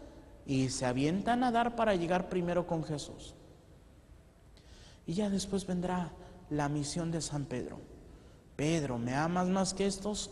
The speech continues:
Apacienta mis ovejas". "Pedro, ¿me quieres más que estos? Apacienta mis corderos". "Pedro, ¿me amas? Apacienta mis ovejas".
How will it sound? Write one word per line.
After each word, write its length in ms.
Apacienta 720
mis 240
ovejas". 600
"Pedro, 400
¿me 580
quieres 440
más 280
que 220
estos? 500
Apacienta 800
mis 240
corderos". 720
"Pedro, 460
¿me 200
amas? 600
Apacienta 800
mis 240
ovejas". 600